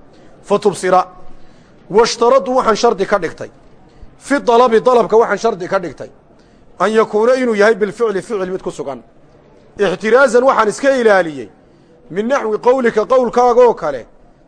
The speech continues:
Nazaali soo deg. Fa nukrimuka waanu ku sharfiniye."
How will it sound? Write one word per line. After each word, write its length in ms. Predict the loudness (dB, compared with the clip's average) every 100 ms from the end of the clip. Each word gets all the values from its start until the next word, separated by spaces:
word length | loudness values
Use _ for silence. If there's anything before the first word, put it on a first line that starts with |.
| _ -8
Nazaali 560 | -2 -2 2 2 2 0
soo 300 | 4 4 4
deg. 220 | 0 -6 -12 _ -20 -20 -20 -10
Fa 160 | -4
nukrimuka 480 | -2 -4 -6 -4 0
waanu 240 | 0 0 -6
ku 80 | -8
sharfiniye." 600 | -8 -6 -8 -10 -14